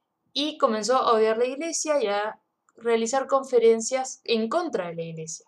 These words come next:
Se, tenía un amigo que era católico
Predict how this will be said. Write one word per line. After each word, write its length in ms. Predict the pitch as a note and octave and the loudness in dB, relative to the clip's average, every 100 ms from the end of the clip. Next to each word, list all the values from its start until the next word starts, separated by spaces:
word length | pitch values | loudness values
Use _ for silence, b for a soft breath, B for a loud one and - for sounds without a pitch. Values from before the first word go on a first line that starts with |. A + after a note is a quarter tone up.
| _ | _
Se, 380 | - A#3+ B3+ - | 0 2 2 4
tenía 320 | A3+ B3+ C#4 | 4 4 -2
un 100 | C4 | -4
amigo 600 | A#3 C4 D#4 A#3+ A3 A3+ | -4 -6 -2 0 2 0
que 80 | F#3+ | -6
era 160 | F#3+ F#3 | -8 -8
católico 840 | F3+ A#3+ B3+ G3+ G3 G3+ A3+ | -2 2 2 0 -6 -6 -6